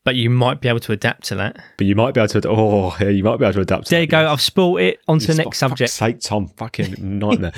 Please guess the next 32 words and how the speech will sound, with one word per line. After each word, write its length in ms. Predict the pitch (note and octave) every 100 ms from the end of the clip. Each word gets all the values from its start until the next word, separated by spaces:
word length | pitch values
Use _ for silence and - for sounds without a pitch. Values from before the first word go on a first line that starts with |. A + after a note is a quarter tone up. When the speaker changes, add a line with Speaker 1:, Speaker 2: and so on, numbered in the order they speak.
| F3+
Speaker 1:
<laughs> 140 | D#3
Speaker 2:
But 100 | G#2+
no, 120 | G#2 G2+
basically, 320 | C#3 D3+ A2+
the 60 |
title 240 | A2 D#3 C3
of 60 |
this 120 | B2 -
study 240 | F#2 F#2
is 100 | F2+
The 80 | G2
Effect 380 | F2+ - - -
of 140 | F2+
Gut 220 | B2 A2 -
Training 400 | - F2+ F2+ -
and 160 | F2+ F2
Feeding 380 | - C3 B2 G2
Challenge 440 | - E2+ F2 F2+
on 120 | F#2+ F2+
Markers 420 | G#2 G#2 G2+ -
of 180 | F2+ F2+
Gastrointestinal 1120 | F2+ A#2+ - A#2+ - G2 G2+ - F2 E2+ -
Status 500 | - A2 - F2 -
in 140 | G2
Response 420 | F2+ - F2+ - -
to 120 | F2
Endurance 500 | E2+ F#2+ A#2 A#2+ -
Exercise, 560 | F#2+ - - F2+ F2+ - - - - -
a 80 | G2
Systematic 600 | - C3 A#2+ A2+ G#2 G2+
Literature 380 | F2+ - - F#2
Review. 380 | E2+ - D#2